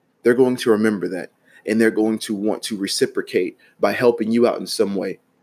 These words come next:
It's just the way, it's, it's the way of the world. It's the way that things work. And it benefits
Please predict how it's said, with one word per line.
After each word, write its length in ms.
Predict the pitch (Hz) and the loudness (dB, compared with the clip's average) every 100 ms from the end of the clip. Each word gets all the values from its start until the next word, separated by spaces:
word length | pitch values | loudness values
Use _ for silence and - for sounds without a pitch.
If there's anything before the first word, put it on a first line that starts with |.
| _ _ _ _ _ _ _ _ _ _ _ _ _ _ _ _ _ _ _ _ _ - | _ _ _ _ _ _ _ _ _ _ _ _ _ _ _ _ _ _ _ _ _ -2
It's 180 | 135 - | -2 2
just 200 | 135 - | 0 2
the 60 | |
way, 380 | 107 113 107 - - - | 4 4 4 -2 -6 -2
it's, 280 | 117 - 117 | -2 -2 -6
it's 120 | 117 | 0
the 100 | 131 | 4
way 180 | 143 139 | 4 4
of 60 | |
the 80 | 104 | 4
world. 200 | 110 101 | 4 2
It's 120 | 95 | 0
the 60 | 123 | 0
way 60 | 120 | 0
that 140 | 80 | -2
things 220 | 107 92 | -6 -8
work. 320 | 90 95 - _ _ _ _ _ _ _ _ _ - | -4 -2 -4 _ _ _ _ _ _ _ _ _ -4
And 120 | 113 | -2
it 220 | 85 98 | -2 -2
benefits 640 | 120 123 - 120 101 - | -2 0 2 2 2 0